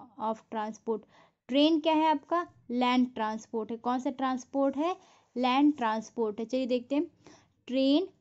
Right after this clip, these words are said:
moves on railway track, ट्रेन कहाँ चलती है बेटा, रेलवे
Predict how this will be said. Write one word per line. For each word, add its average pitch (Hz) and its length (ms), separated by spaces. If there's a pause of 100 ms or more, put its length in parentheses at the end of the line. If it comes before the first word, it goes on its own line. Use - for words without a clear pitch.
(240)
moves 294 440 (140)
on 247 260
railway 226 380 (100)
track, 214 300 (120)
ट्रेन 254 320
कहाँ 247 200
चलती 262 280
है 277 60
बेटा, 277 260 (420)
रेलवे 247 560